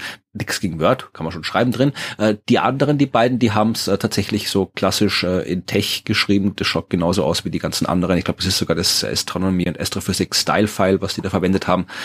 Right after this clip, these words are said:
Also, das schaut, wie gesagt, professioneller aus, aber das heißt jetzt, muss auch nichts heißen. Aber was die gemacht haben, war Folgendes. Die haben gesagt, okay, die haben das entdeckt, sagen sie,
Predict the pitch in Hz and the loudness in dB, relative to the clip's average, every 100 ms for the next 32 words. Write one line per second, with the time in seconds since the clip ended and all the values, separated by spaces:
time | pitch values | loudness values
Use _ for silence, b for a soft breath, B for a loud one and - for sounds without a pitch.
0 | B - 110 - - - - 90 92 - | B 0 0 0 -8 -4 0 0 0 -6
1 | _ - - _ - 98 - - 98 98 | _ -12 -12 _ -6 -2 -2 0 2 2
2 | 90 151 - B B B 110 117 113 110 | 4 2 0 B B B 0 0 2 -2
3 | 110 110 - 101 - 117 101 90 90 - | 0 -2 -2 -6 -4 -6 -4 -2 -2 -2
4 | - 71 - - - B B 117 131 87 | -4 -4 -6 -10 -16 B B 0 2 2
5 | - 98 170 165 120 - 131 120 113 92 | -2 -4 0 2 2 0 -4 -2 -2 0
6 | 95 95 - - - B B - 127 139 | 0 -2 -8 -10 -12 B B 0 0 2
7 | 127 143 - - 113 - 95 - _ _ | 0 0 -2 -6 0 2 2 -2 _ _
8 | _ _ _ _ _ _ B B B B | _ _ _ _ _ _ B B B B
9 | B _ _ _ _ _ _ _ _ _ | B _ _ _ _ _ _ _ _ _
10 | _ 123 117 120 104 92 120 - - - | _ 2 4 2 0 2 2 0 -4 -12
11 | - 80 123 131 185 | -2 0 2 2 0